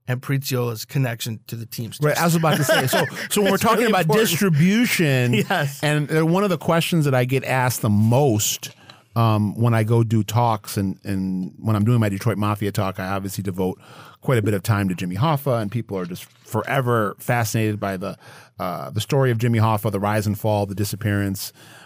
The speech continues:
Speaker 2: But one of the first things people always ask me is, "Well, how did Jimmy Hoffa get linked into the Detroit Mafia?" Well, you can trace it directly back to Frankie Three Fingers Coppola,
Speaker 1: Right.
Speaker 2: who, uh, was really his,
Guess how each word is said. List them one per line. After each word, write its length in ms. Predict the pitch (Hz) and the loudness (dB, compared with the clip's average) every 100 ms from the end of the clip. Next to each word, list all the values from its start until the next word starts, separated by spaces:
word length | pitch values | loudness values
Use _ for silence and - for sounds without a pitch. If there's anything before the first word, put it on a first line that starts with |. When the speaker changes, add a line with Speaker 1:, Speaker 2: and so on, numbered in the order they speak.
| - _ _ _ _ _ _ - | -20 _ _ _ _ _ _ -4
Speaker 2:
But 220 | 113 - | -4 -4
one 160 | - 127 | 0 0
of 60 | |
the 80 | 120 | 0
first 260 | 113 139 - | 0 0 0
things 200 | 135 117 | 0 0
people 280 | 127 113 117 | 0 0 2
always 300 | 110 113 107 | 2 2 0
ask 280 | 98 95 - | -2 -4 -6
me 120 | 90 | -10
is, 200 | 87 - | -10 -10
"Well, 160 | 98 | -8
how 200 | 90 131 | -2 0
did 320 | 165 196 143 127 | 0 -2 -4 -2
Jimmy 240 | 160 160 | 2 2
Hoffa 400 | 160 185 - 143 | 2 -2 -4 -4
get 240 | 120 131 _ _ _ _ _ 117 | -2 -4 _ _ _ _ _ -4
linked 300 | 131 147 151 | -2 0 0
into 240 | 151 151 | 0 0
the 80 | 139 | -2
Detroit 340 | 127 - 175 | -4 -4 -4
Mafia?" 440 | 143 185 - 87 - _ _ _ - - - | -2 -2 -4 -12 -16 _ _ _ -20 -16 -2
Well, 160 | 131 135 | 2 2
you 140 | 165 | 2
can 180 | 165 156 | 2 0
trace 340 | - 180 - | 2 0 2
it 140 | 185 156 | 0 0
directly 500 | 143 180 185 180 185 | 2 2 0 0 0
back 480 | 156 165 156 160 - - | 0 0 0 -2 -8 -6
to 100 | 139 | -4
Frankie 420 | 135 160 165 151 | 0 0 0 2
Three 200 | 139 147 147 | 2 2 2
Fingers 580 | 151 156 147 139 131 - - - - | 0 2 4 2 2 -6 -20 -20 -4
Coppola, 560 | 139 127 131 123 120 107 | 0 0 2 2 0 -2
Speaker 1:
Right. 200 | 127 123 | -4 0
Speaker 2:
who, 280 | 139 131 120 | 2 2 2
uh, 340 | 113 110 104 104 | 2 2 0 0
was 200 | 127 123 | 2 4
really 220 | 147 160 | 4 4
his, 160 | 151 | 2